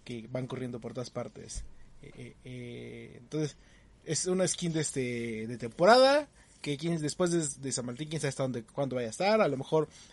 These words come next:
hasta el próximo San Valentín si seguimos jugando el juego.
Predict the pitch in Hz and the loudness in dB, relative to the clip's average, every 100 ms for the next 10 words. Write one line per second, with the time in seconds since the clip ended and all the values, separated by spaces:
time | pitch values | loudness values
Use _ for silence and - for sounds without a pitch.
0 | - 135 - 120 190 175 160 143 139 139 | -20 -10 -6 2 4 6 4 2 4 2
1 | 131 196 214 185 147 151 170 147 143 127 | 2 4 4 4 0 0 2 2 2 2
2 | 180 202 | 4 4